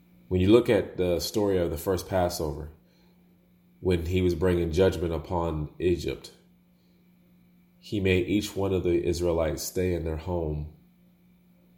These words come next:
for Passover. Now, fast forward all these years later.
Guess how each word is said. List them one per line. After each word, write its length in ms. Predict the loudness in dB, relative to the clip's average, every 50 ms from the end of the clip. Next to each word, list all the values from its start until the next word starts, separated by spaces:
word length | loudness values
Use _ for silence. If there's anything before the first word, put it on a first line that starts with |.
| _ _ _ _ _ _
for 140 | -6 -4
Passover. 640 | -2 0 0 0 0 0 -2 -4 -6 -6 -10 -14 -16 -18 -20 _ _ _ _ _ _ _ _ _ _ _ _ _ _ _ _ _ _ _ -20 _ _ _ _ -20 -20 _ _ _ _ _ _ _ -18 _
Now, 120 | -6 -6 0
fast 300 | 2 4 4 4 2 0
forward 180 | 0 2 2 2
all 80 | 4
these 260 | 4 2 0 0 0 2
years 460 | 4 4 4 4 2 0 -2 -2 -2
later. 320 | 0 0 0 -2 -4 -8